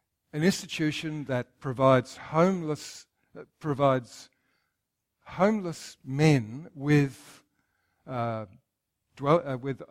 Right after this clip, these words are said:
with, um, a place to stay for the night, with meals, with a warm welcome, that kind of thing. We understand what a Good Samaritan is. On, on, uh, last night I was out around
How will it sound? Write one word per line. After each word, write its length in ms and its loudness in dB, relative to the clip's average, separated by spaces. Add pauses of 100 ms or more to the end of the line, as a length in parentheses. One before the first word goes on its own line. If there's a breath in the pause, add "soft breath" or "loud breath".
(100)
with, 340 -10
um, 520 -10 (680)
a 60 -16
place 340 2
to 60 -18
stay 320 0
for 140 -6
the 100 -10
night, 400 -4
with 140 -14
meals, 800 -2
with 260 -12 (480)
a 80 -16
warm 380 -4
welcome, 440 0 (380)
that 140 -12
kind 240 -12
of 60 -20
thing. 260 -14 (640)
We 100 -6
understand 720 -6 (800)
what 240 -8
a 60 -6
Good 200 -8
Samaritan 640 -2
is. 460 -20 (520)
On, 380 -2 (100)
on, 320 -8
uh, 320 -8 (260)
last 280 4
night 180 -2
I 80 0
was 220 -8
out 280 4 (240)
around 500 -8